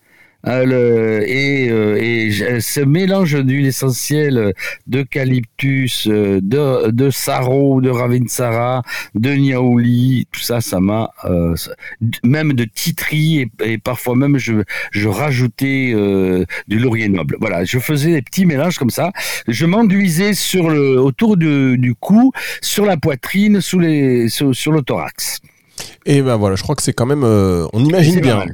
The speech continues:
Speaker 2: on imagine
Speaker 1: C'est
Speaker 2: la
Speaker 1: pas mal.
Speaker 2: scène quand même. Je peux vous dire que
Speaker 1: On
Speaker 2: là
Speaker 1: imagine la scène, mais je vous jure, c'est fabuleux.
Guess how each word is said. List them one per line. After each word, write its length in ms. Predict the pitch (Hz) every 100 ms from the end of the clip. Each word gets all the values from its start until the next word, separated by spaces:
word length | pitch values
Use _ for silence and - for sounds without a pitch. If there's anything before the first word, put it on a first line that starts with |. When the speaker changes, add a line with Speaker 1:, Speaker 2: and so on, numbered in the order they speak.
| -
Speaker 2:
on 140 | 113
imagine 260 | 160 175 175
Speaker 1:
C'est 40 |
Speaker 2:
la 40 | 160
Speaker 1:
pas 20 |
mal. 80 | 131
Speaker 2:
scène 200 | 113 92
quand 100 | 95
même. 200 | 85 85
Je 80 | -
peux 80 | 104
vous 100 | 123
dire 260 | 180 190
que 100 | -
Speaker 1:
On 20 |
Speaker 2:
là 120 | 127 151
Speaker 1:
imagine 180 | 180
la 120 | 180 156
scène, 220 | 233 233 180
mais 260 | 170 165
je 100 | 135
vous 160 | 165 165
jure, 420 | 151 180 240 240 - - -
c'est 140 | 127
fabuleux. 520 | 202 170 139 107 92